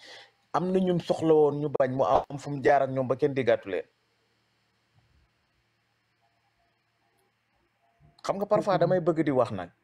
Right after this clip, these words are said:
Speaker 1: Parfois damay dem ba bëgg a wax. Man maanaam su ngeen may poser question rek, da-, da-, damay wax.
Speaker 2: Yow kay dellu
Speaker 1: Aziz.
Speaker 2: bul noppi, boo noppee arrangé wunu,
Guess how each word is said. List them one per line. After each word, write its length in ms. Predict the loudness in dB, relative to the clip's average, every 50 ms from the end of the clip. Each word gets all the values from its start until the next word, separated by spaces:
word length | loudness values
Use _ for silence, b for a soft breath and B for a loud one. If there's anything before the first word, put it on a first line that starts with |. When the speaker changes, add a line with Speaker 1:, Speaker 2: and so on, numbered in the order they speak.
| _ _ _ _ _ _ _ _ _ _ _
Speaker 1:
Parfois 300 | -4 -4 -2 0 -2 0
damay 220 | 0 0 0 0 -2
dem 160 | -2 -4 -4
ba 80 | -8
bëgg 180 | -4 -4 0 0
a 40 | 2
wax. 180 | 2 2 0 0
Man 160 | -2 -2 -2
maanaam 300 | 0 0 2 2 2 0 B B B B B
su 120 | _ -4 -2
ngeen 140 | -2 0
may 120 | 0 0 0
poser 280 | 2 0 2 2 0
question 360 | 0 0 -2 0 0 0 0 2
rek, 180 | 0 0 -2 _ b b b b b _
da-, 160 | _ -14 -14 -14 _ -20
da-, 360 | -18 -10 -4 -4 -4 -2 -2
damay 260 | -2 0 2 2 4
wax. 160 | 4 2 0 -4 -16 -20 -20 _ _ _ _ _ _ _ _ _ _ _ _ _ _ _ _ _ _ _ _ _ _ _ -6
Speaker 2:
Yow 120 | -4 -4
kay 200 | -2 -2 -2 -2
dellu 280 | 0 -2 0 2 2 0
Speaker 1:
Aziz. 220 | 0 -2 -6 -6
Speaker 2:
bul 160 | -4 -2 -2 0
noppi, 340 | 0 0 -2 -2 -4 -6 -8
boo 260 | -8 -4 -4 -4 -2
noppee 340 | -2 -4 -4 -6 -6 -6 -6
arrangé 460 | -6 -4 -4 -2 0 0 0 0 -2 -2
wunu, 320 | -2 -2 -4 -4 -6 -6